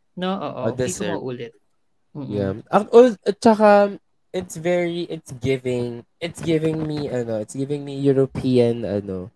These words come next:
Speaker 2: European series. Kasi,
Speaker 1: Kasi
Speaker 2: ang
Speaker 1: nasa
Speaker 2: ganda ng
Speaker 1: Sweden
Speaker 2: music.
Speaker 1: sila.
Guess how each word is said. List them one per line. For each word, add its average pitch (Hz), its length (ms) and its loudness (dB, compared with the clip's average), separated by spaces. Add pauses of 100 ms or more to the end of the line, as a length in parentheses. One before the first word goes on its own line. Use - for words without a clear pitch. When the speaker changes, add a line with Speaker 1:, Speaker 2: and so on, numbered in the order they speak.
(180)
Speaker 2:
European 123 920 -4 (560)
series. 92 680 -8 (560)
Kasi, 165 540 2
Speaker 1:
Kasi 214 100 2
Speaker 2:
ang 262 100 4
Speaker 1:
nasa 277 60 0
Speaker 2:
ganda 294 80 2
ng 202 80 2
Speaker 1:
Sweden 202 320 6
Speaker 2:
music. 185 160 2
Speaker 1:
sila. 180 180 0